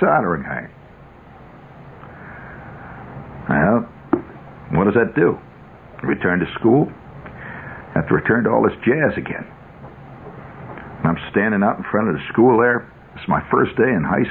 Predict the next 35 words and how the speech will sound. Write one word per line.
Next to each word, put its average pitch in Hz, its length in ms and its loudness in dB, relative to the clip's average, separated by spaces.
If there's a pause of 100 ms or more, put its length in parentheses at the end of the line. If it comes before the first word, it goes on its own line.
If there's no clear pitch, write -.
school. 76 220 0 (640)
And 101 120 -2
of - 60 -8
course, 135 220 4
you 120 80 0
know, 131 340 4 (240)
there's 98 160 2
a 95 100 2
legend, 90 560 2 (340)
a 92 60 2
kind 131 220 0
of 107 60 -2
a 95 100 -6
tradition, 113 500 0
really, 71 380 -4 (400)
in 87 100 4
America. 85 500 2
The 80 140 -4
first 127 200 2
day 101 120 4
of 85 140 2
school, 101 220 4
you 80 80 2
kind 87 240 0
of 76 120 0
dress 92 320 2
up. 95 320 2 (1700)
Even 104 260 4
today, 120 360 6
they 78 160 0
do 78 180 0
that. 64 220 -6 (800)
You 82 100 4
dress 85 320 2
up. 113 300 2